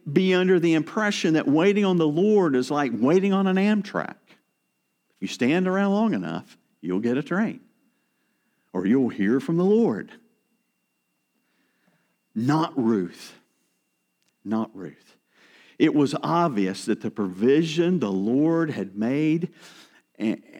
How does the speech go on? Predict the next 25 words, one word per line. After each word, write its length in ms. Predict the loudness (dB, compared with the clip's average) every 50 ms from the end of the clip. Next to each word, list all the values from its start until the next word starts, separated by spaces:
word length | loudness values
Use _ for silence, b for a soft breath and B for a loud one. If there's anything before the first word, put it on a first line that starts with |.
| -20 _ _ _ -12
and 320 | -10 -6 -4 -2 -2 -2
she 240 | -2 -4 -2 -2 -2
knew 440 | 0 0 2 4 4 6 6 4 4
it, 300 | 2 2 0 -4 -8 -14 -10
and 100 | -8 -6
it 120 | -6 -6
was 120 | -8 -10 -10
before 680 | -10 -12 -12 -14 -14 -6 0 2 4 6 6 4 4
her, 320 | 2 0 0 0 0 -2 -4 B B B B B
and 180 | -4 -4 -4
so 280 | -4 -6 -4 -2 -2 -2
she 220 | -4 -4 -8 -8
took 380 | -8 -10 -6 -2 -2 -2 -2 -2
a 80 | -8
step 440 | -8 -8 -10 -8 -6 -6 -6 -6 -10
of 100 | -16 -20
faith. 640 | -20 -14 _ -2 0 0 2 2 2 2 0 0 B B B B
She 260 | B -6 -4 -4 -4
gets 480 | -4 -4 0 2 2 2 2 -2 -8 -12
to 140 | -10 -6 -6
work 720 | -4 -4 0 0 2 2 4 2 2 0 -2 -6 -10 -16 B B B B B B B
with 300 | B 2 2 2 2 0
what 480 | -4 0 2 2 4 4 2 0 -2 -4
was 220 | -4 -4 -4 -4
right 500 | -6 -6 -4 -4 -2 -2 -2 -2 -4 -4